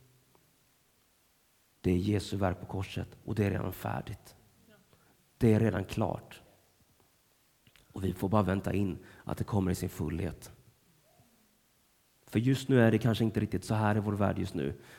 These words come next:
När vi har krig i Ukraina, skyhöga elpriser i Sverige. Men det kommer en dag. Och som kristna lever vi mellan adventen, liksom, Herrens ankomst.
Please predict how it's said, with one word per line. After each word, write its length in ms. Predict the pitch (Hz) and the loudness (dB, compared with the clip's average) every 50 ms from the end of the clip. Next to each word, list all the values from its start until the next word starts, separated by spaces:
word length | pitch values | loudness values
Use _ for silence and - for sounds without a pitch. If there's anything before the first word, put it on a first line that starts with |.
| - - | -14 -4
När 140 | - - 104 | 0 2 4
vi 60 | 110 | 6
har 80 | 113 107 | 6 4
krig 360 | - - 120 110 104 101 - | 4 4 4 4 4 4 4
i 40 | 107 | 2
Ukraina, 580 | 98 - - 113 101 98 95 95 92 95 98 - - - - - - - _ _ - | 0 2 2 0 2 2 0 0 -2 -4 -4 -6 -10 -16 -20 -20 -20 -20 _ _ -20
skyhöga 720 | - - - - - 65 69 85 95 85 92 87 95 95 | -20 -18 -14 -6 -4 -2 0 0 0 2 0 0 0 2
elpriser 560 | - 113 107 95 - - - 85 76 - - | 2 2 0 0 0 -2 -2 -2 -2 -2 -4
i 40 | 87 | -4
Sverige. 460 | - - 95 90 - 90 85 78 82 85 - - - - - - - - - - - _ _ _ _ - - - - - - _ - _ _ _ _ _ _ _ _ _ _ _ _ _ _ _ _ _ - | -2 -2 -2 -2 0 -2 -2 -4 -4 -6 -10 -16 -20 -20 -20 -20 -20 -20 -20 -20 -20 _ _ _ _ -20 -20 -20 -20 -20 -20 _ -20 _ _ _ _ _ _ _ _ _ _ _ _ _ _ _ _ _ -10
Men 200 | - - 107 113 | -2 2 4 4
det 80 | 107 104 | 4 2
kommer 380 | - - - 123 113 104 92 90 | 2 2 0 2 2 2 2 0
en 140 | 90 - | 0 -2
dag. 180 | - - - - - - - - _ _ _ _ _ _ _ _ _ _ _ _ _ _ _ _ _ _ _ _ _ _ _ _ _ _ - 123 117 113 113 117 120 113 _ _ 117 120 120 123 120 - _ _ _ _ _ _ _ _ _ _ _ _ _ _ _ _ _ _ _ _ _ _ _ - _ _ _ _ | -2 -4 -6 -8 -10 -16 -20 -20 _ _ _ _ _ _ _ _ _ _ _ _ _ _ _ _ _ _ _ _ _ _ _ _ _ _ -20 -20 -20 -20 -20 -20 -20 -20 _ _ -20 -20 _ _ _ -20 _ _ _ _ _ _ _ _ _ _ _ _ _ _ _ _ _ _ _ _ _ _ _ -20 _ _ _ _
Och 120 | - 117 | -10 -4
som 120 | - 110 104 | -2 -2 0
kristna 440 | - 127 113 113 - - - 123 120 | 4 6 6 6 4 2 2 4 6
lever 320 | 120 113 117 120 113 110 | 6 8 8 8 8 6
vi 120 | 113 120 | 6 4
mellan 560 | 117 120 120 117 107 101 98 104 101 107 101 - - - - - - - _ | 4 4 4 4 4 4 4 4 2 2 0 -2 -6 -12 -20 -20 -20 -10 _
adventen, 760 | - - 110 113 110 107 98 90 85 90 - - 117 117 110 | -4 -2 0 4 4 4 4 4 0 -2 -2 0 0 2 2
liksom, 320 | 95 90 - - - 71 | 2 0 -2 -6 -8 -8
Herrens 400 | - - 131 120 113 107 107 - | -4 0 2 2 4 2 0 0
ankomst. 840 | - - 110 101 95 87 - - 92 76 57 - - - - - - | -2 -2 -2 -2 -4 -6 -6 -6 -4 -4 -6 -8 -12 -16 -18 -20 -20